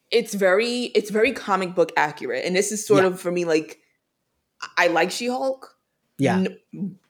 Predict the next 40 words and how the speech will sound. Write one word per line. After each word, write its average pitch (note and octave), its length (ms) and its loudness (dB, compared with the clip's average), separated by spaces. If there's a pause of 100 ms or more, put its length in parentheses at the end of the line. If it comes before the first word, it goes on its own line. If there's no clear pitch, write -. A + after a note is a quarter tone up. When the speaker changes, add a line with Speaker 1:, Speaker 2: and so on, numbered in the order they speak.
(120)
Speaker 1:
in G3 120 0
terms, G#3+ 280 2
if G#3 80 2
I F#3 100 6
was F#3+ 140 2
to G3+ 100 -4
set, F#3+ 200 0
if F3 100 -2
I F3 60 4
was F3+ 120 0
to - 60 -12
sit F#3 120 -2
here F3+ 140 -2
and D#3 80 -4
rank, D#3+ 160 4
like, D#3 140 -4
my D3 120 -2
favorite D3+ 220 2
comics C#3+ 320 -4
that, C#3+ 160 -2
like, C#3 240 -2
look, D#3 160 -2
I D#3 40 2
ain't D#3 80 -2
got C#3 100 0
shit - 180 2
else D3 160 0
to D#3 80 -4
do, D3 160 2
so D3 100 0
this C#3+ 100 2
is - 40 -6
what C#3+ 60 0
I'm C#3+ 100 -2
doing, D#3 260 2
I - 100 2
probably C#4+ 440 0
wouldn't B3+ 240 0
read C4+ 140 2
She-Hulk. C4+ 520 2